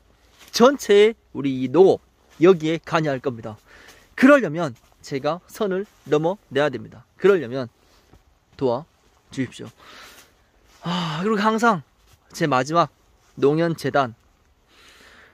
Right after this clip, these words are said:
생각보다 의식주를 해결하지 못한 아이들이 많아요.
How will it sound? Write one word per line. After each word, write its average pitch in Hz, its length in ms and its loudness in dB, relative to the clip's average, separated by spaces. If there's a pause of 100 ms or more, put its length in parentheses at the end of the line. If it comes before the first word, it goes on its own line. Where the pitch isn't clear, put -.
(880)
생각보다 196 760 2
의식주를 220 580 0
해결하지 196 360 2
못한 160 300 -4
아이들이 170 380 -4
많아요. 143 440 -8